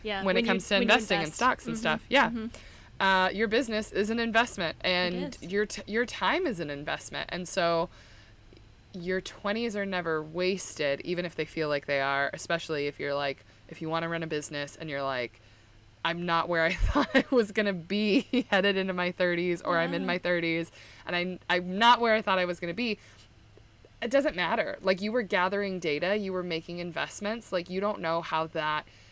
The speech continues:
Speaker 2: experience is gonna pay off yet until you actually put in the work. So, like, the, um, the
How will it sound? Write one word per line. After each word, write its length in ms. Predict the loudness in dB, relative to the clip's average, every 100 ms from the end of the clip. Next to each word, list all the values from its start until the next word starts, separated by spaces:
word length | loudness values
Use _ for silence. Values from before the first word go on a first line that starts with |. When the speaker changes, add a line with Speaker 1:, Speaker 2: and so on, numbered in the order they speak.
| -20 -10 -10
Speaker 2:
experience 680 | -8 -6 -2 -2 -4 -6
is 80 | -8
gonna 180 | -8 -8
pay 300 | -6 0 0
off 280 | 0 -4 0
yet 260 | 0 0
until 320 | -2 -6 -4 -4
you 160 | -6 -4
actually 480 | -4 -4 -10 -10 -10
put 240 | -8 -6
in 140 | -6
the 60 | -6
work. 440 | -6 -6 -6 -8 -20 -20 -20 -12
So, 240 | -2 2
like, 360 | 2 2 -2 -20 -20 -20 -20 -20 -20 -16
the, 600 | -8 -6 -4 -4 -6 -6
um, 540 | -6 -4 -6 -10 -14 -16 -20 -20 -20 -20 -20 -20 -20 -20 -8
the 520 | -6 -4 -6 -8